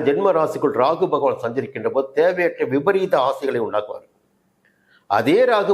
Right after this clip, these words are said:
பகவான் பின்னாடி ஒரு நிலையில உங்களை வேறு வேலையை பார்த்துடுவார். அதனால கொஞ்சம் எச்சரிக்கையாக இருந்துக்குங்க. இந்த நாள் உங்களுக்கு ஒரு இனிய நாளாக, யோகமான நாளாக இருக்கும்.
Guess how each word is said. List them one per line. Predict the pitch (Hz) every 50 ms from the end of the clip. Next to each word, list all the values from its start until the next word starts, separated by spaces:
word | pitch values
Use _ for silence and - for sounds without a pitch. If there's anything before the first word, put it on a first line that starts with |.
| 170
பகவான் | 180 175 185 - 180 -
பின்னாடி | 170 165 165 170 170 170 160 151
ஒரு | 131 127 - - - _ _ _ _ _ _ _ _ _ - 131
நிலையில | 127 139 143 147 139 143 151 135
உங்களை | 120 117 110 101 98 98 95 95 - - 95 - _ _ _ _ _ _ _ 131 123
வேறு | 143 165 175 165 151 127
வேலையை | 120 117 117 107 -
பார்த்துடுவார். | 107 101 - - 87 87 90 - _ _ _ _ _ _ _ _ _ _ _ _ _ _ _ _ -
அதனால | 113 120 120 131 156 160 - - -
கொஞ்சம் | 131 127 127 131 113 104 104
எச்சரிக்கையாக | 104 - - 135 120 110 - 127 127 113
இருந்துக்குங்க. | 98 98 101 - - 107 127 170 - - - - _ _ _ _ _ _ _ -
இந்த | 120 107 107 107 123
நாள் | 139 160 156
உங்களுக்கு | 127 123 113 - 110 104
ஒரு | 104 101 107
இனிய | 117 127 139 143 131 120 117
நாளாக, | 113 110 104 98 92 113 139 160 - - - - _ _ _ _ _ _ _ - 104
யோகமான | 120 127 127 127 135 123 120 123 123 127 120 110
நாளாக | 107 107 107 95 - 101 90
இருக்கும். | 90 - - - - -